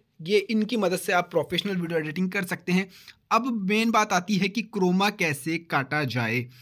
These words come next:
क्रोमा काटने के लिए मैं आपको बताता हूँ, आगे ऐड कर लेता हूँ मैं यहाँ पर, इस वीडियो के आगे ऐड करके आपको क्रोमा की भी काटना बताता हूँ। सबसे पहले आपको वीडियो जो अपना है बेस्ट क्रोमा की के लिए आपको ग्रीन स्क्रीन पर ही शूट करना है। मैंने already शूट कर रखा है,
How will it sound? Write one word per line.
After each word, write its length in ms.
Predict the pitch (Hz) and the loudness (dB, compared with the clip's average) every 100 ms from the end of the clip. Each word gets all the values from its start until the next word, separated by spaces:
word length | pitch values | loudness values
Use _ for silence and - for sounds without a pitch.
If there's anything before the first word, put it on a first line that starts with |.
| - - - | -20 -20 -4
क्रोमा 220 | 185 220 | 0 2
काटने 300 | 226 208 214 | 2 0 0
के 100 | 214 | 0
लिए 100 | 220 | 0
मैं 80 | 208 | -2
आपको 160 | 190 202 | -4 -6
बताता 300 | 202 190 220 | -6 -6 -4
हूँ, 80 | 156 | 0
आगे 260 | 160 175 | 0 2
ऐड 140 | 190 185 | 2 2
कर 120 | 196 | 0
लेता 240 | 185 190 | 0 2
हूँ 180 | 180 196 | 2 2
मैं 160 | 185 180 | 0 0
यहाँ 240 | 156 170 | -2 -4
पर, 260 | 175 190 - _ _ _ - - | -4 -8 -10 _ _ _ -18 -12
इस 140 | 180 | -6
वीडियो 220 | 185 175 175 | -2 0 0
के 120 | 185 | 2
आगे 260 | 147 147 | 0 0
ऐड 140 | 180 175 | -2 -2
करके 280 | 170 - 175 | -4 -4 -2
आपको 260 | 147 - | -2 -4
क्रोमा 440 | 175 202 208 226 214 | -2 0 4 2 2
की 220 | - 190 | 0 0
भी 120 | 202 | 0
काटना 320 | 180 165 185 | 0 -2 -2
बताता 320 | 185 165 165 | -2 -4 -4
हूँ। 80 | 196 | -6
सबसे 260 | 185 196 226 | -6 -6 -2
पहले 180 | 226 220 | 2 2
आपको 260 | 208 240 | 0 -6
वीडियो 340 | 175 175 214 233 | -4 -2 0 2
जो 120 | 233 | 2
अपना 320 | 214 208 208 | 2 -2 -2
है 240 | 196 247 - - - | -2 -2 -6 -18 -2
बेस्ट 480 | 135 190 240 - 311 | 2 4 2 0 -4
क्रोमा 440 | - 190 202 220 | 0 2 4 2
की 300 | 214 220 220 | 2 -2 -2
के 180 | 220 220 | 0 0
लिए 220 | 208 214 | 4 4
आपको 300 | 196 180 220 | 4 2 0
ग्रीन 340 | 170 170 208 | 0 0 2
स्क्रीन 320 | 185 - 185 175 | 0 0 0 2
पर 200 | 175 165 | 2 2
ही 160 | 202 | 2
शूट 240 | 262 220 180 | 2 -2 -2
करना 220 | 190 196 | -2 0
है। 60 | |
मैंने 160 | 202 196 | 0 0
already 320 | 180 165 190 | 0 0 -2
शूट 220 | 180 202 | -2 -4
कर 120 | 196 196 | -2 0
रखा 180 | 185 | 4
है, 180 | 185 233 | 2 2